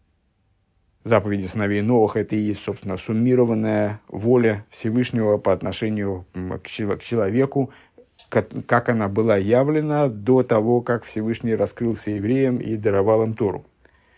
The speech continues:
И происходило общение между Всевышним и, и человеком через пророков, точно так же, как и после дарования Торы, на первый взгляд. То есть, э,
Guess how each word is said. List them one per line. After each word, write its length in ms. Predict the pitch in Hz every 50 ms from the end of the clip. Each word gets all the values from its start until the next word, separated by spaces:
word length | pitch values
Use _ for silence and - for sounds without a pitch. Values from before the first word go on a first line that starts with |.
| _ _ _ _ _ _ _ _ _ _ _ _ _ _ _ _ _ _ _ _ _ _ _ _ _ _ _ _ _ _ _ _ _ _ _ _ _ _ _ _ _ _ _
И 120 | - 135
происходило 640 | 127 127 117 107 - 113 104 101 104 95 92 -
общение 500 | - - - - 139 156 170 151 139 135
между 280 | 127 120 113 107 107 104
Всевышним 500 | - - 117 120 117 110 - 110 104 101
и, 60 | 95
и 360 | 92 - 92 98 98 101 98
человеком 640 | 87 - - 104 101 101 98 95 87 - 92 90 131 - _ _ _ _ _ _ _ _ _ _ _ _ _ _
через 240 | - - 104 98 92
пророков, 580 | - - 95 90 92 110 151 160 151 131 110 -
точно 300 | - 110 95 - 110 101
так 160 | 104 101 101
же, 80 | 90 76
как 200 | - 78 78 -
и 40 |
после 300 | 87 - 135 139 - 151
дарования 460 | 131 131 131 131 127 127 120 120 120 113
Торы, 280 | 113 135 131 117 117
на 100 | 110 107
первый 260 | 104 - 110 107 107 98
взгляд. 380 | 95 101 104 101 101 95 -
То 100 | - 98
есть, 220 | 98 92 - _ -
э, 140 | - -